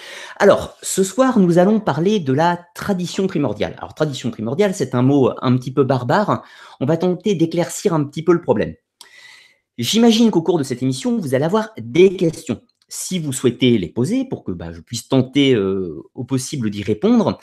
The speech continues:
il faut pour cela que vous alliez sur mon site web. Donc, le site web,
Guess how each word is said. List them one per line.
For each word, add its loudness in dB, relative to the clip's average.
il -4
faut -2
pour -4
cela -2
que -8
vous 0
alliez 2
sur -2
mon 2
site -4
web. 2
Donc, 2
le 4
site -6
web, 4